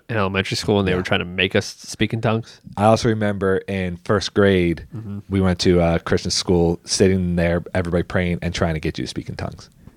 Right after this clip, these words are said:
Speaker 1: I don't remember that in first
Speaker 2: I
Speaker 1: grade.
Speaker 2: do.
Speaker 1: I just remember the
Speaker 2: First or second grade.
Speaker 1: remember the camp, and we're all sitting there in a huddle.
Speaker 2: Yeah.
Speaker 1: And they're like, "Just do it, just say it." And then, like, no one's doing it.
Speaker 2: Yeah.
Speaker 1: And then eventually just some of us start pretending
Speaker 2: Yeah.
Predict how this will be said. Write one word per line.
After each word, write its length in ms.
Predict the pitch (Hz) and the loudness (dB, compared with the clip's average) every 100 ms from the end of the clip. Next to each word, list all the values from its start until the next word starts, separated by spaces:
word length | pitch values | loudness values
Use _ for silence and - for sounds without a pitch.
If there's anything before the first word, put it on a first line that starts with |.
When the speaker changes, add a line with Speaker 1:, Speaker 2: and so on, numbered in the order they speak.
| - - | -20 -14
Speaker 1:
I 60 | - | -2
don't 100 | 151 | 2
remember 200 | 135 104 | 4 4
that 120 | 98 | 2
in 60 | - | 2
first 220 | 98 98 | 4 4
Speaker 2:
I 40 | |
Speaker 1:
grade. 180 | 101 104 | 4 2
Speaker 2:
do. 40 | - | 2
Speaker 1:
I 60 | 104 | 0
just 100 | 104 | 0
remember 360 | 104 110 120 120 | 2 4 4 6
the 160 | 107 | 6
Speaker 2:
First 120 | 127 | 4
or 40 | 92 | 0
second 240 | 85 67 | -10 -12
grade. 200 | - - - - | -14 -20 -14 -4
Speaker 1:
remember 140 | 117 | 0
the 80 | 127 | 0
camp, 340 | - 123 107 - | 2 2 0 -2
and 100 | 104 | -2
we're 120 | 98 | 2
all 140 | 95 95 | 2 2
sitting 220 | - 101 | -2 -2
there 120 | 101 | 0
in 60 | 95 | 0
a 60 | |
huddle. 460 | 90 101 90 85 - _ | 0 2 2 0 -6 _
Speaker 2:
Yeah. 220 | 78 78 73 _ | -12 -12 -14 _
Speaker 1:
And 100 | - | -6
they're 60 | 92 | -6
like, 140 | 85 | -2
"Just 260 | - - - | -2 -2 4
do 180 | 147 135 | 6 6
it, 60 | |
just 180 | 98 - | 4 0
say 180 | 165 156 | 0 0
it." 80 | - | 0
And 120 | 113 | -2
then, 60 | 98 | -2
like, 120 | 98 | -2
no 200 | 104 98 | 2 2
one's 180 | 107 98 | 2 0
doing 280 | 104 107 85 | 0 0 0
it. 260 | 90 - _ _ - | -4 -6 _ _ -12
Speaker 2:
Yeah. 240 | 190 135 - | -10 -10 -6
Speaker 1:
And 100 | 117 | -2
then 140 | 113 110 | 2 2
eventually 540 | 107 110 113 113 104 | 2 2 2 0 0
just 220 | 90 165 | -2 -4
some 140 | - 101 | -4 -2
of 60 | |
us 120 | 95 - | -4 -4
start 180 | 104 | -4
pretending 600 | 92 95 - 110 104 92 92 | -4 -4 -2 0 0 -2 -2
Speaker 2:
Yeah. 340 | 117 156 90 | 2 2 2